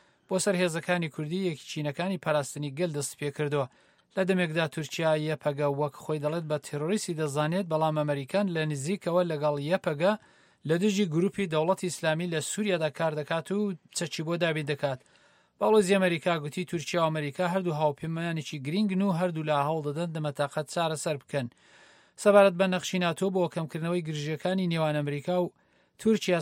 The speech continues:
سەبارەت بە مەسەلەی یەپەگە پرسیار لە وەزیری بەرگری ئاڵمان کرا کە ناوبراوکتی بۆ ناتۆ هیچ ڕۆڵێک لەم بارەیەوە نابینم، بەڵام مەسەلەی ڕووداوەکانی سەبارەت بە یەپەگە نیگەرانشی زۆرە بۆ ئێمە و ئەوان دەبن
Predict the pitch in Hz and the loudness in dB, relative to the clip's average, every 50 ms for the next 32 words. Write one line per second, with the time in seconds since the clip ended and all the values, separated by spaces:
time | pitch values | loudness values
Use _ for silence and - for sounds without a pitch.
0 | - - 165 165 170 175 185 175 170 175 170 165 156 143 - 165 156 160 156 156 | 0 0 0 2 2 2 2 2 2 2 2 2 0 -2 -4 -4 -4 -4 -4 -4
1 | 156 147 - - 160 147 143 185 208 214 - 208 185 160 - 185 175 165 156 165 | -4 -4 -4 -4 -4 0 2 2 2 2 2 -2 -2 -2 0 0 0 0 0 -2
2 | 165 160 151 147 160 170 170 160 147 156 147 143 151 160 160 143 135 151 151 143 | -2 -2 -2 -2 -4 -4 -4 -4 -4 -4 -4 -4 -6 -6 -4 -4 -2 -2 -2 -2
3 | 156 170 190 185 - - 202 208 214 214 - - - 175 165 160 156 147 - _ | -2 -2 -4 -4 -2 0 2 2 2 2 0 -2 -2 -2 0 0 -2 -2 -6 _
4 | _ _ - 156 156 160 151 147 160 156 151 143 - - - 196 202 180 151 131 | _ _ -6 -2 -2 -2 0 0 0 0 -2 -2 -4 -8 -6 -6 -4 -4 -6 -8
5 | 131 139 151 165 160 156 156 151 151 147 - 190 185 170 202 190 170 165 175 175 | -8 -6 -6 -4 -4 -4 -4 -4 -4 -4 -4 -4 -2 -2 -2 -4 -4 -2 -2 -2
6 | 175 180 170 160 160 160 151 147 147 151 151 151 151 151 151 147 156 185 214 196 | -2 -2 -4 -4 -4 -4 -2 -2 -2 0 0 0 -2 -2 -2 -2 0 0 0 2
7 | 202 190 208 208 180 175 175 175 165 147 - _ _ - - _ _ _ _ _ | 2 2 2 4 4 4 4 4 2 0 -6 _ _ -20 -20 _ _ _ _ _
8 | - 160 165 143 - - 160 175 190 196 196 180 175 175 165 170 165 156 151 - | -6 -4 -2 -2 -2 -2 0 0 2 2 2 2 2 2 2 4 4 2 2 2
9 | 190 202 214 185 - - 165 160 160 156 151 139 139 151 156 156 156 147 - - | 0 0 0 0 -2 -2 -2 -2 -2 -2 -2 -4 -4 -4 -4 -4 -4 -6 -6 -6
10 | 170 165 190 208 202 185 160 160 156 156 156 151 143 - 160 151 139 139 185 202 | -4 -2 0 0 0 0 -2 -2 -2 -2 -2 -4 -4 -6 -6 -6 -2 0 0 2
11 | 202 190 165 170 165 160 151 156 175 190 202 - - 139 147 151 156 170 185 190 | 2 2 0 0 -2 0 0 0 0 0 0 0 -2 -2 0 0 0 0 0 -2
12 | 180 156 156 156 143 160 156 | -2 -4 -4 -4 -4 -4 -4